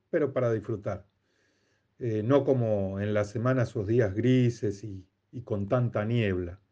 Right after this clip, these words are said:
Por lo menos ahora volvimos a ver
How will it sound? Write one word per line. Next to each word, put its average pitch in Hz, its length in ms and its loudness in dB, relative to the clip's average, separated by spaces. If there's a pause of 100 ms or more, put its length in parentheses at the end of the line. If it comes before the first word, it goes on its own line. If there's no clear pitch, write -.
(540)
Por 110 120 -6
lo 104 80 -2
menos 127 360 0
ahora 135 500 2 (580)
volvimos 131 800 2
a 123 80 2
ver 139 300 0